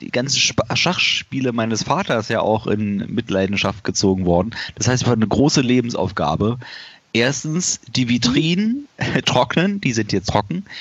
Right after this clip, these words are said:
Dann die streichen, das muss ich noch machen.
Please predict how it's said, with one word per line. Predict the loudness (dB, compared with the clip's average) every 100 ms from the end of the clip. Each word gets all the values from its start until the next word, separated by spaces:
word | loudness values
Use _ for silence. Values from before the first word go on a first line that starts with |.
| -18 -2
Dann | 0 0 -2
die | -4
streichen, | -2 -2 0 -2 -2 -2 -2 -4 -4
das | -4 -4 -4
muss | -2
ich |
noch | 0
machen. | 2 4 4 2